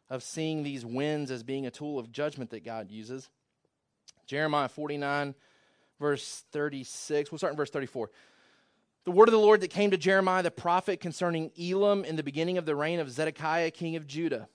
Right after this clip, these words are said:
"Thus says the Lord of hosts, Behold, I will break the bow of Elam,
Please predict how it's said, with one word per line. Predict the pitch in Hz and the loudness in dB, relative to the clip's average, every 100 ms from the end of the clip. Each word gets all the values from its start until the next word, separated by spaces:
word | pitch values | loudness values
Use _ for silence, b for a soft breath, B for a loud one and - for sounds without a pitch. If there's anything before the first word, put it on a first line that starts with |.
| - | -10
"Thus | 127 180 190 | 0 0 0
says | - 196 190 | -2 -2 0
the | 175 | -2
Lord | 165 180 | -2 -2
of | 147 | -4
hosts, | 180 180 147 | -2 -2 -4
Behold, | - 110 190 190 | -8 -2 0 2
I | 170 | 2
will | 147 | 0
break | 123 143 175 185 | -4 -2 0 -2
the | 156 | -6
bow | 127 143 160 170 | -6 -2 0 0
of | 147 - | -2 -6
Elam, | 170 170 123 | -8 -4 -4